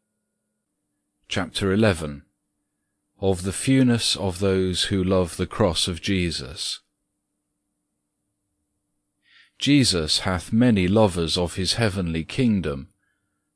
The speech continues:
but few bearers of his cross. He hath many seekers of comfort, but few of tribulation.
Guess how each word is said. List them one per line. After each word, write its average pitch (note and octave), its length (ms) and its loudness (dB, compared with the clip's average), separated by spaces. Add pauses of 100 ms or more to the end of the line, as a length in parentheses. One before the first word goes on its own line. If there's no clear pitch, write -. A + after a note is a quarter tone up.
(180)
but F#2 180 -4
few F#2+ 520 2
bearers F2 540 0
of F2 220 -2
his F2 180 -4
cross. - 760 -4 (880)
He E2+ 160 -4
hath E2+ 320 -4
many E2+ 320 -2
seekers F2+ 560 -2
of F2 160 -8
comfort, F#2+ 680 -4 (720)
but F2 180 -6
few F2 600 2
of F2 160 -6
tribulation. F2+ 1080 -2